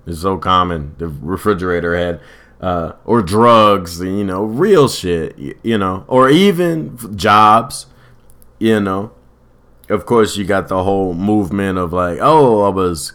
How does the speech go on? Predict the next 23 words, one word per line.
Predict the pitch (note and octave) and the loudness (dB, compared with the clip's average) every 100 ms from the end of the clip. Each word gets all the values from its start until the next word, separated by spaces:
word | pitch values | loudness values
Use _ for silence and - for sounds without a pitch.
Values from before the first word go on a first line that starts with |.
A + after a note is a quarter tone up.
| _ | _
coerced | - A#2+ A#2+ D#3 D#3+ A2 - | 0 2 6 6 6 4 0
into | G#2 F#2 F#2 | -2 -4 -4
the | E2 E2 | -4 -4
head," | E2 D#2+ D2 C#2+ - _ | -4 -6 -10 -14 -20 _
but | G2+ G#2+ F#2+ - - _ _ _ _ _ | 2 2 2 -2 -12 _ _ _ _ _
I'm | C3 | 4
not | C#3+ G#2+ | 4 4
talking | B2+ G#2 | 2 2
about | F#2+ E2 D2 | 0 -2 -4
that. | C#2+ - - | -10 -14 -10
I'm | G#2+ | -6
talking | A2+ A2+ G2 | 0 0 2
about | F#2 E2+ C2+ | 2 0 0
people | G#2+ F2+ F2+ | -4 -2 0
that | F2 | -2
is | D#2+ | -2
just | F2 F#2 | -6 -4
like, | F2+ | -2
"Yeah, | A2 C#3+ | 0 2
I'll | G2 | 2
suck | - F#2+ E2 - | 2 -2 -6 -6
your | D#2+ | -8
dick," | C#2+ E2 E2 | -4 -2 -4